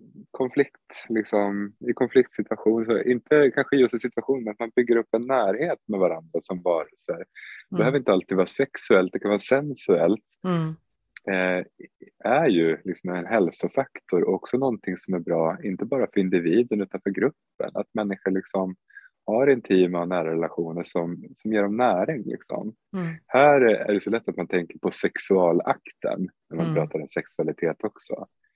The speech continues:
Speaker 1: Men det här finns det ju egentligen ingenting alls att lära av åtminstone de abrahamitiska religionerna.
Speaker 2: Nej.
Speaker 1: För där pratas det inte om sex på det sättet.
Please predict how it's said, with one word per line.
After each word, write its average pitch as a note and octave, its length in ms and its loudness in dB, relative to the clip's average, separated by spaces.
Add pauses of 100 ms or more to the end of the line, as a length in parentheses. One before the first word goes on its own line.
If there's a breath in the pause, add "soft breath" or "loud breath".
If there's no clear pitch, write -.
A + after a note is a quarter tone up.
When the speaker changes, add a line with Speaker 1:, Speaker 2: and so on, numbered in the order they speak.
(380 loud breath)
Speaker 1:
Men F#2+ 80 2
det F#2+ 80 4
här G#2+ 140 4
finns A#2+ 320 4
det A#2 80 6
ju G2+ 40 8
egentligen E2+ 320 2 (680)
ingenting F#2+ 400 -2
alls A#2+ 400 -2
att F2 60 4
lära D#2+ 380 2
av D#2+ 400 -2 (140)
åtminstone F2+ 800 0 (140)
de E2+ 140 -6
abrahamitiska E2+ 840 -2
religionerna. D#2 560 -6 (320 loud breath)
Speaker 2:
Nej. D#3+ 200 -8
Speaker 1:
För - 80 0
där A2+ 360 2 (680)
pratas A2 380 0
det A#2 100 4
inte F2 180 -2
om D#2 80 -4
sex - 300 -6
på - 100 -4
det D2+ 200 -2
sättet. - 500 -6